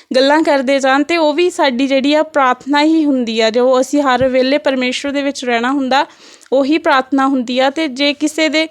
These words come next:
ਦੁਖੀ ਦੇ ਵੱਲ ਦੇਖ ਕੇ ਤੁਹਾਡੇ ਦਿਲ ਦੇ ਵਿੱਚ ਦਇਆ ਆਉਂਦੀ ਆ, ਉਹ ਵੀ ਅਸੀਂ ਪਰਮੇਸ਼ਰ ਦੀ ਹੀ ਮਹਿਮਾ ਕਰ ਰਹੇ ਹੁੰਦੇ, ਕਿਉਂਕਿ ਸਾਡੇ ਮਨ ਦੇ ਵਚਨ ਐਸੇ ਵਸੇ ਹੁੰਦੇ ਆ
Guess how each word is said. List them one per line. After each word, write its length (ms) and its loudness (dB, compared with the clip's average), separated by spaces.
ਦੁਖੀ 320 -2
ਦੇ 120 0
ਵੱਲ 280 2
ਦੇਖ 260 0
ਕੇ 140 -2
ਤੁਹਾਡੇ 280 0
ਦਿਲ 240 0
ਦੇ 80 0
ਵਿੱਚ 240 -2
ਦਇਆ 320 2
ਆਉਂਦੀ 340 0
ਆ, 60 2
ਉਹ 220 0
ਵੀ 200 -2
ਅਸੀਂ 200 -2
ਪਰਮੇਸ਼ਰ 540 0
ਦੀ 160 0
ਹੀ 160 0
ਮਹਿਮਾ 340 2
ਕਰ 260 0
ਰਹੇ 140 0
ਹੁੰਦੇ, 260 0
ਕਿਉਂਕਿ 300 -2
ਸਾਡੇ 360 0
ਮਨ 260 2
ਦੇ 100 0
ਵਚਨ 360 -2
ਐਸੇ 320 0
ਵਸੇ 320 -2
ਹੁੰਦੇ 360 0
ਆ 160 2